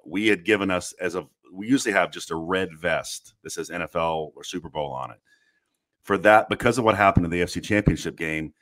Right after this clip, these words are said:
they gave us a vest, and if we were part of the post game inside the little roped off area, we had a yellow stripe.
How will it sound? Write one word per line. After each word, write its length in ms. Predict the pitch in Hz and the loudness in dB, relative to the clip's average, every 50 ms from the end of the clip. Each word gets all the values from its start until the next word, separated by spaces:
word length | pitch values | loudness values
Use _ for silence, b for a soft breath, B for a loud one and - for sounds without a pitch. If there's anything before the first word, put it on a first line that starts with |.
| _ _ _ _ _ _ _ _ | _ _ _ _ _ _ _ _
they 140 | - 92 85 | -2 0 0
gave 200 | 85 95 95 90 | 2 0 0 0
us 140 | 90 - - | -2 -2 -4
a 60 | 82 | -6
vest, 520 | 78 78 92 92 87 87 - - - - - | -4 0 2 2 2 2 0 -4 -12 -12 -8
and 100 | - 85 | -6 -6
if 120 | 87 - - | -6 -4 -4
we 100 | 90 87 | -4 -4
were 80 | 82 | -2
part 340 | - - - 117 120 123 120 | 2 2 6 8 8 8 8
of 140 | 107 90 78 | 6 4 2
the 60 | 90 | 2
post 320 | - - - 85 82 - - | 2 2 2 2 0 -6 -6
game 300 | 85 82 78 78 73 - | -6 -6 -4 -6 -6 -8
inside 440 | 71 85 85 - - 85 82 78 | -8 -10 -8 -4 -4 -4 -4 -4
the 60 | 78 80 | -6 -8
little 320 | 80 80 78 78 76 73 | -8 -8 -8 -8 -10 -6
roped 240 | 87 90 87 - - | -4 -4 -4 -4 -4
off 160 | 80 76 - | -6 -4 -2
area, 440 | 98 110 113 104 90 80 78 78 76 | 2 2 4 4 2 2 0 -2 -4
we 160 | 71 78 85 | -6 -6 -8
had 280 | 78 - 87 82 82 76 - | -8 -6 -4 -6 -6 -6 -8
a 60 | 73 | -12
yellow 360 | 76 73 76 80 80 80 76 | -10 -8 -6 -6 -6 -6 -8
stripe. 480 | 73 - - - 92 82 - - - | -10 -10 -10 -6 -6 -6 -6 -8 -14